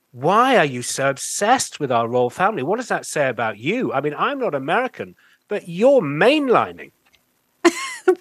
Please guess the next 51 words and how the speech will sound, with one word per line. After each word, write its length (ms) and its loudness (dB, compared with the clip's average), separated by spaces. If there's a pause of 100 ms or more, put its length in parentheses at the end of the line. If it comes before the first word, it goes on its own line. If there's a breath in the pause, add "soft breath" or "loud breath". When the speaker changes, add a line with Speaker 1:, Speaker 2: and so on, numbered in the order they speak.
(280 loud breath)
Speaker 2:
It's 200 0
funny, 180 2
we're 140 0
hearing 200 2
from 140 -4
some 140 -2
of 140 0
our 140 4
listeners, 500 -2 (120)
and, 240 0
and 160 2
some 240 2
actually 360 0
kind 180 0
of 100 0
are 120 4
on 200 2
your 140 2
team 320 2
there. 160 0
Jennifer 380 -2
emails 600 -2
about 300 0
the 80 -6
book. 160 -4
"It's 140 -6
a 40 -2
great 300 -2
read 180 -4
so 160 -2
far. 400 2 (320 loud breath)
I 120 2
bought 160 4
it 80 -8
to 80 -8
better 280 0
understand 800 0 (100)
his," 360 -4
meaning 220 0
Harry's, 360 -2
"manner 260 2
of 160 -4
living 300 0
and 100 2
growing 300 0
up." 220 4 (240 loud breath)
But 80 -2
we 100 -2
got 220 0
this 180 -2
email 420 -2